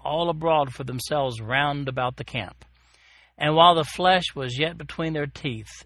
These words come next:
ere it was chewed, the wrath of the Lord was kindled against the people,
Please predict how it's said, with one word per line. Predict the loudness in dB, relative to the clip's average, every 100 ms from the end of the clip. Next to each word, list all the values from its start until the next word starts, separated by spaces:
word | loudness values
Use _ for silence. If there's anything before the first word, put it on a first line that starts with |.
| _
ere | -2 2 4 4 2
it | -2
was | -6
chewed, | -6 -6 -6 -6 -6
the | -8 -2
wrath | 2 2 2
of | -6
the | -4
Lord | -2 -4
was | -4 -10
kindled | -2 -2 0 -2
against | -2 -4 -8
the | -8
people, | -6 -6 -10